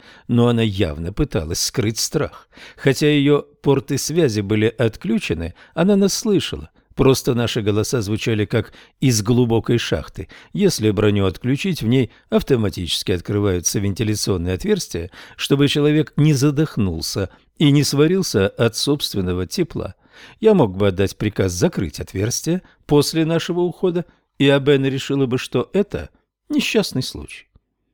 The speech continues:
Ну вот опять. Почему меня беспокоит, выживет Уилкин или нет? Нет, на самом деле не беспокоит. «Нужно уходить», — сказал я, и потянулся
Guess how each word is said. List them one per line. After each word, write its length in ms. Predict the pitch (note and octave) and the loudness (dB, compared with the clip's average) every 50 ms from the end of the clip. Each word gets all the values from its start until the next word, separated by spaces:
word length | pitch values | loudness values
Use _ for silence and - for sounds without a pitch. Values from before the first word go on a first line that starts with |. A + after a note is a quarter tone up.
| _ _ _ _ - | _ _ _ _ -4
Ну 240 | - A#2 G2 E3 D3 | -4 0 0 2 0
вот 340 | G#2 F#2+ G2 A#2+ - - - | 0 0 -2 -4 -4 -2 -4
опять. 540 | G#2+ F#2+ _ - - E2+ - - - - - - - - - _ | -6 -6 _ -10 -12 -12 -12 -16 -20 -20 -20 -20 -20 -20 -12 _
Почему 600 | - C3+ D3 D3 - - C#3+ D#3 D#3 E3 E3+ E3 | 2 4 4 4 4 2 0 0 0 0 0 0
меня 320 | D#3+ D3 D3 C#3 C#3 C3+ A#2 | 0 0 0 2 2 0 0
беспокоит, 880 | G#2 C3+ B2+ - - - - B2+ - - - F#2 E2+ F2 F#2+ - - | 0 -2 -4 -4 -4 -4 -4 -4 -4 -4 -4 -4 -4 -4 -6 -4 -2
выживет 640 | B2 A#2+ B2+ C3+ C3+ C3 A2 B2 C3 C3+ C3+ A2 - | 0 2 2 2 2 2 0 0 0 0 -2 -2 0
Уилкин 540 | C#3+ C3 C3+ C3 B2+ B2 - - C3 C#3 C3+ - - - | 0 0 2 2 0 0 0 -2 -2 -2 -2 -6 -10 -4
или 280 | - C3 C3 B2 B2+ B2+ | 0 2 2 4 4 2
нет? 380 | B2 A#2 G2+ F#2+ F2 _ - _ _ _ _ _ _ _ _ _ - | 2 2 0 -2 -4 _ -16 _ _ _ _ _ _ _ _ _ -6
Нет, 640 | - G#2+ G#2 G2+ G2 G2 F2+ E2+ - - - - - _ _ _ _ _ - | -2 -2 0 0 0 -2 -4 -4 -8 -10 -20 -20 -20 _ _ _ _ _ 0
на 240 | A#2 A2+ A2+ A2+ | 2 2 2 2
самом 600 | A2 - - - G#2 G#2 G#2+ A2+ C3+ D3+ D3+ C3+ | 0 0 -2 0 0 2 2 2 0 0 -2 -2
деле 420 | A2+ G2+ G#2+ G#2+ A2+ B2+ D3 D#3 - _ _ _ - | -2 0 0 2 2 2 0 -2 -4 _ _ _ -4
не 320 | - A#2 B2 C3+ C3 C3 D3+ | 0 2 4 4 4 4 2
беспокоит. 920 | C#3 B2+ D#3 D#3 - - - D3+ D3+ _ - E2+ E2+ E2+ E2 - - - - - _ _ _ _ _ _ _ _ _ _ _ _ _ _ _ - | 2 0 0 -2 -2 -4 -4 -4 -4 _ -6 -6 -4 -4 -6 -8 -12 -16 -20 -20 _ _ _ _ _ _ _ _ _ _ _ _ _ _ _ -4
«Нужно 480 | - A2 A2+ C3+ C#3+ A#2 A2 A#2 B2 - | 0 2 4 4 4 4 2 0 0 0
уходить», — 540 | - C#3 A#2+ - - C3 B2 G2+ E2+ D#2+ - | 0 -2 -2 0 0 0 0 0 -2 -2 -4
сказал 380 | - - G2+ F2+ E2 F2+ F2 | -4 -4 -4 -4 -4 -6 -6
я, 220 | F2 E2 F#2 F#2 - - _ _ _ _ - | -4 -4 -6 -6 -6 -10 _ _ _ _ 0
и 120 | - B2 A2+ | 0 0 2
потянулся 800 | A2 C#3 B2 - C3 B2 A#2 C3 E3+ E3+ - - - D#2+ F2 | 2 0 0 2 2 0 2 2 0 -2 -2 -4 -6 -6 -6